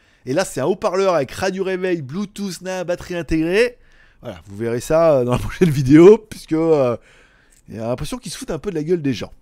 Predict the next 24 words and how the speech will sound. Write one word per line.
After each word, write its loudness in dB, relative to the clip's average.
Voilà, -20
c'est -16
pour -8
ça -2
qu'ils -4
veulent 0
pas -2
payer. 4
Parce -6
que -4
le -2
truc, -6
bon, 6
voilà, 2
elle -2
s'est -2
dit, 0
oula, 6
payer 4
pour -2
se -12
faire -2
défoncer, -2
hein. -4